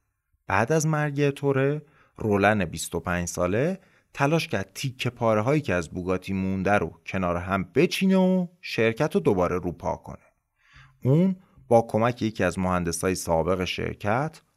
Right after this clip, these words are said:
آخرین بوگاتی حقیقی تیپ صد و یک رو ساخت. با هر سختی بود، تو اون وضع افتضاح بعد از جنگ این ماشین رو طراحی کردن و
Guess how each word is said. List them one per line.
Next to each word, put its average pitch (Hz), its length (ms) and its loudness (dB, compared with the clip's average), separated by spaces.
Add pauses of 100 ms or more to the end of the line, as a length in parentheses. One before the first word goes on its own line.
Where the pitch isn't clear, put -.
(160)
آخرین 92 600 0
بوگاتی 87 460 -4
حقیقی 127 720 -2 (300)
تیپ - 320 -6
صد 90 380 -2
و 85 60 0
یک 104 260 2
رو - 160 -6
ساخت. - 420 -14 (680)
با 127 140 4
هر 165 280 0
سختی 107 680 -2
بود، 120 460 -4 (300)
تو 185 120 2
اون 175 120 6
وضع 147 380 2
افتضاح 101 580 -2
بعد 90 300 0
از 87 220 -4
جنگ 131 360 -2 (340)
این 196 140 4
ماشین 123 400 0
رو 95 80 -4
طراحی 107 560 -2
کردن 180 500 2
و 185 200 0